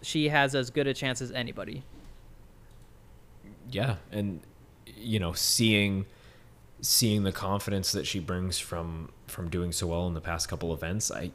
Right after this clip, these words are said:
Speaker 2: I mean, she's proven that she has the skills to, to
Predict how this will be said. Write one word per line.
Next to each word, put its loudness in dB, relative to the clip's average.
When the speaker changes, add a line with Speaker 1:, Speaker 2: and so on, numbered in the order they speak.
Speaker 2:
I -8
mean, -6
she's -4
proven 4
that -4
she -4
has -4
the -6
skills 0
to, -8
to -8